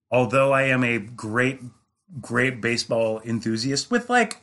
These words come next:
plus knowledge in baseball, I don't come anywhere near Ellen. And so this could be the dynamic that just exists.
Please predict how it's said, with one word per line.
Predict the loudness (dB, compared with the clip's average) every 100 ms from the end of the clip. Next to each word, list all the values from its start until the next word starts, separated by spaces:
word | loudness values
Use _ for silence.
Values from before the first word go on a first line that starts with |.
| _
plus | 2 4 6 4 -2 -6 0
knowledge | 4 4 4 0 -2 -6
in | -2 0
baseball, | 2 0 0 2 0 -2 -12 -18 -2
I | 2 2 0 -2
don't | -2 -2
come | -4
anywhere | -4 -4 -4 -4
near | -2 -2 -2 -4 -6
Ellen. | -2 -2 -2 -6 -8
And | -4 -2 -2 -2
so | -2 0 0 -2 -6 -16 _
this | 2 4 2
could | 0 2 2
be | 2 0
the | 0 0
dynamic | 0 2 2 2 2 2 0 -6 -18
that | -6 0 2 0 -8 -6
just | -4 -2 -4 -10 -8
exists. | -2 0 2 0 0 -2 -4 -6